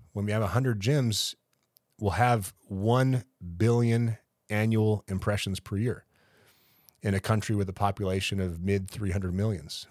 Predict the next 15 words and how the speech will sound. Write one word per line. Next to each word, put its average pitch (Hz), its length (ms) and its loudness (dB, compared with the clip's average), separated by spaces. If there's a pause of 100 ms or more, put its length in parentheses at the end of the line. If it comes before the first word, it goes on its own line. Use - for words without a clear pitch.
One 107 440 2 (460)
billion 101 400 2
impressions 92 460 -4
per - 160 -8
year. 98 280 -6 (960)
So - 140 0
Starting 139 400 6
Strength 120 380 0
is 98 180 -4
going 107 300 0
to 98 120 -4
be 98 240 2
a 95 60 2
massive 101 520 0
brand. 76 340 -14